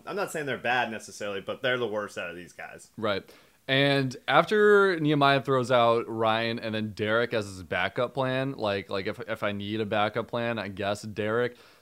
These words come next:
Speaker 2: Uh, uh, D E R R I C K, Derek, who, who won the daily, heavily implies a quid pro quo situation here. And it just feels like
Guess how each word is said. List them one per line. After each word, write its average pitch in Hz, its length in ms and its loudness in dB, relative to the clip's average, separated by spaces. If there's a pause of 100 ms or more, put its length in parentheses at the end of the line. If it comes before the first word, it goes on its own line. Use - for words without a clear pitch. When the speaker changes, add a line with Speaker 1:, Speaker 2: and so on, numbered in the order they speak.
(180)
Speaker 2:
Uh, 104 560 2 (180)
uh, 101 440 0 (300)
D 156 320 -2
E 143 80 0
R 170 320 6
R 117 220 4
I 107 160 2
C 110 180 -6
K, 104 200 -6
Derek, 120 460 0
who, 110 440 -2
who 113 80 -2
won 127 480 0
the 110 80 -6
daily, 104 460 -2 (520)
heavily 196 840 6
implies 147 640 4
a 123 80 -4
quid 131 460 -2
pro 117 320 2
quo 107 460 0
situation 98 760 -8
here. 95 380 -8 (320)
And 113 200 2
it 135 120 6
just 156 260 -2
feels 139 300 4
like 113 380 2